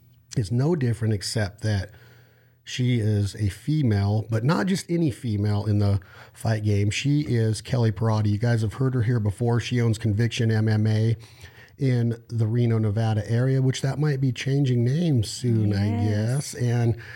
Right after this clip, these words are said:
Speaker 1: she is a two-time world champion jiu-jitsu. She's a second degree Brazilian jiu-jitsu. And what do you call it? Your second degree Brazilian jiu-jitsu. That's all you say, right?
Speaker 2: Yeah.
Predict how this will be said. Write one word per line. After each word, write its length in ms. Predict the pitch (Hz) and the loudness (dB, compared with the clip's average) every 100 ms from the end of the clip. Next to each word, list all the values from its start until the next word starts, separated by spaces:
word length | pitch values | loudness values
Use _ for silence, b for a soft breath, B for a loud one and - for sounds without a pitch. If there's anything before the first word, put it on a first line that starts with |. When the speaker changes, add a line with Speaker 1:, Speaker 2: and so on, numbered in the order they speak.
| B B | B B
Speaker 1:
she 240 | - 143 | -2 0
is 140 | 131 | 2
a 100 | 127 | 0
two-time 800 | 104 - 170 175 143 139 135 131 | -2 -2 -2 0 0 0 2 2
world 420 | 123 131 135 131 120 | 2 2 2 0 -2
champion 640 | - 127 123 123 123 120 | -2 0 0 2 2 2
jiu-jitsu. 800 | 110 101 120 117 - 107 107 107 B B - - - - | 0 0 0 -2 -2 0 0 -2 B B -20 -20 -20 -14
She's 260 | - 131 120 | -4 -2 2
a 180 | 107 98 | 2 0
second 500 | - 143 147 156 135 | -2 -2 0 -2 -2
degree 480 | 120 117 123 117 | -2 0 2 0
Brazilian 640 | 113 - 110 110 123 120 113 | -2 -2 0 0 0 2 0
jiu-jitsu. 800 | 107 104 113 117 - 117 110 110 - B B B B B B B B - | 0 -2 -2 -4 -2 0 0 -4 -12 B B B B B B B B -8
And 560 | 139 117 110 107 101 - - _ | -2 0 2 0 0 -6 -20 _
what 200 | - 135 | -4 0
do 40 | 208 | 0
you 80 | 202 | -2
call 300 | 147 135 104 | 0 0 -2
it? 120 | - | -4
Your 220 | 123 123 117 | -2 0 0
second 400 | - 151 170 156 | 0 0 0 -2
degree 260 | 135 143 | 0 0
Brazilian 480 | 135 127 120 131 123 | 0 0 0 2 0
jiu-jitsu. 460 | 117 117 135 - 98 | 0 -2 -2 0 0
That's 180 | 113 | 0
all 140 | 135 127 | 0 0
you 80 | 113 | 0
say, 240 | 139 107 | 0 0
right? 160 | 98 | 0
Speaker 2:
Yeah. 140 | 123 | 0